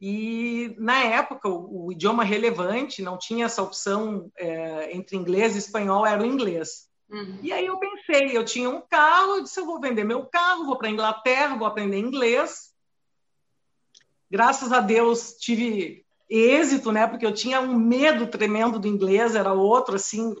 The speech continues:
Speaker 1: que a, a gente fica com aquele receio, "Pô, será que eu vou conseguir aprender e tal?" Enfim, lá conheci uma comissária dessa companhia pra qual eu traba-, trabalhava, que era comissária já há muitos anos.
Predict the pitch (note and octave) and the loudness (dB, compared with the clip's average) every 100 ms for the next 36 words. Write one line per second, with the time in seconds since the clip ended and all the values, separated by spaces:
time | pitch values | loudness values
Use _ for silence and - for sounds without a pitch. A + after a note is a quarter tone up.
0 | - F3+ E3 - - - - - - F3 | -6 -4 -4 -4 -8 -10 -14 -16 -12 -6
1 | A3 - C4+ C#4+ A#3+ A#3+ A#3 A3 G3+ A#3 | -4 -4 -6 -2 -2 -2 -2 0 0 -2
2 | A#3 A#3+ A#3 G#3+ G#3+ A#3+ A3 A3 G#3 F#3+ | -2 -2 -2 -2 -2 0 -2 -2 -6 -6
3 | G#3+ - F#3+ F#3 G#3+ G#3+ G3+ A#3 - - | -6 -4 -4 -2 -4 0 0 0 -2 -12
4 | _ _ - B3 C4+ G#3+ F3+ D#3 - A#3+ | _ _ -8 -4 -4 -6 -8 -10 -4 2
5 | D4+ E4+ C#4+ B3 - A#3+ A3 G#3+ A#3+ - | 2 2 -2 -2 -2 -2 -2 -2 -6 -6
6 | G#3+ F#3 G#3 A3+ D4+ - _ _ _ _ | -2 0 0 -2 -8 -14 _ _ _ _
7 | _ F3+ G#3+ A3+ A3+ A3 A3+ G3+ F#3+ F#3 | _ -2 0 0 -4 -4 -2 -2 -2 -2
8 | F#3+ B3+ A3+ G3 G3 G3+ G3+ D4+ D4 G3+ | -2 0 2 2 2 -2 0 0 0 -4
9 | - F#3+ A3+ B3+ G#3 B3+ C#4 C#4 - F#3 | -4 0 2 4 4 2 0 -6 -2 0
10 | F#3+ G3 G3 G3 G3+ G3 F#3 G#3+ C4 C#4+ | 0 -2 -4 -4 -2 -2 0 0 0 0
11 | A#3 C#4 C4+ G3 F3+ F#3 A3+ - - | 0 0 -4 -2 -2 -2 -6 -12 -20